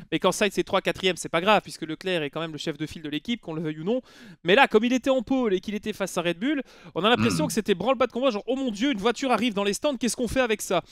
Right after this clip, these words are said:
Speaker 1: Et, et c'est
Speaker 2: Ouais.
Speaker 1: de plus en plus le cas, mais le problème, c'est que la spirale négative, euh, elle doit s'arrêter. Et, enfin, voilà,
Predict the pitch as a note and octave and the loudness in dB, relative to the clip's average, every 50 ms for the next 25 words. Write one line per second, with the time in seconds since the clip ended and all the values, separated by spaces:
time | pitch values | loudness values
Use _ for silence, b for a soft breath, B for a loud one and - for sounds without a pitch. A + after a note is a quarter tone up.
0 | B B B B E3+ B E3+ F#3+ - - F#3+ G3 - - A3+ F#3+ A3 A3+ - - | B B B B -6 B 2 2 2 2 -4 -4 -2 -2 -2 0 0 -4 -4 -4
1 | C#4+ D4+ B3+ C4 A#3+ - - B3 A#3 - - G#3+ G#3+ - C#4 D4 C#4+ B3+ G#3 G3+ | -6 -4 -4 -4 -6 -6 -8 -10 -10 -8 -10 -12 -8 -4 -2 0 0 0 -2 -4
2 | F#3 - - A3+ B3+ C4+ A#3+ - G#3 - G3+ G3 - - - A3 A3 A3 G3+ G3+ | -8 -4 -2 -2 -2 -2 -4 -10 -10 -6 -8 -8 -8 -4 -4 -2 -2 -2 -2 -4
3 | G3+ F3+ F#3 F3 - - - C#4 D4 A#3 E3+ - b b b b b b b b | -4 -2 -2 -2 -2 -4 -8 -8 -8 -6 -8 -10 b b b b b b b b
4 | - D#3+ E3 E3 E3 E3 E3 E3 D3+ - _ _ _ _ _ _ _ _ _ _ | 0 2 4 4 6 6 4 4 2 0 _ _ _ _ _ _ _ _ _ _
5 | - F#3 F3+ E3 F3 A3 A#3 - - G3+ F3+ F#3+ - - A3 F#3+ - - _ - | -6 -6 -6 -2 0 0 0 2 0 0 -2 -2 -2 -2 -4 -4 -6 -10 _ -6
6 | D#3+ E3 D3 - - - - E3 D3 - _ - _ _ _ _ _ - F#3 E3 | -4 -4 -4 -4 -8 -8 -8 -8 -8 -10 _ -20 _ _ _ _ _ -8 -8 -8